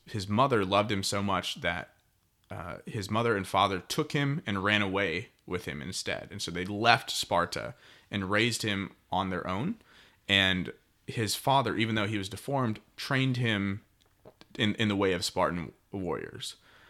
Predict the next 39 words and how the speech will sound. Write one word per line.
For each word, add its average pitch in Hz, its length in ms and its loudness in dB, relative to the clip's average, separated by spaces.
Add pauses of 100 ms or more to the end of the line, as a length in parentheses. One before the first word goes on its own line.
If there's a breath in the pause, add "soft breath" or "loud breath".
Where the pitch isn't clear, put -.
(140 soft breath)
Uh, 87 260 -4
and 104 140 0
so 101 200 4
he 165 800 2
kind 127 180 2
of 113 60 2
just 98 140 0
shows 127 520 4
up. 113 320 0 (680 soft breath)
No 107 300 4
one 127 120 6
had 107 160 4
even 101 500 -2
met 147 200 2
him 147 180 2
before 135 380 0
this, 131 240 2
but 95 140 -4
he, 107 160 0
he - 240 -6
kind 110 200 0
of 90 80 0
stalks - 440 4
behind 104 320 0
them 101 80 0
and 92 100 -2
follows 104 380 4
them 92 140 -4
into 95 200 -6
battle. 90 360 4
And 95 100 -2
he 107 80 -2
wants 110 340 0
to 87 80 -8
fight - 420 -4
to 90 260 -4
reclaim 104 640 -4
his 101 200 -6
honor 95 440 0